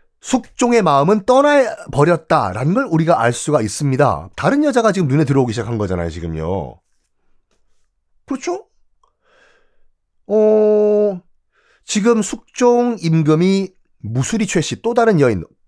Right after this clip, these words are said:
그러니까 무수리건 뭔가 간에 여자잖아요.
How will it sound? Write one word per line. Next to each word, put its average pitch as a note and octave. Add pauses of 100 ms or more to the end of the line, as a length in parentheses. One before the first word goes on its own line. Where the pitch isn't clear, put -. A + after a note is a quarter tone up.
(500)
그러니까 C#3+
무수리건 G3+
뭔가 D3+
간에 B2 (260)
여자잖아요. B2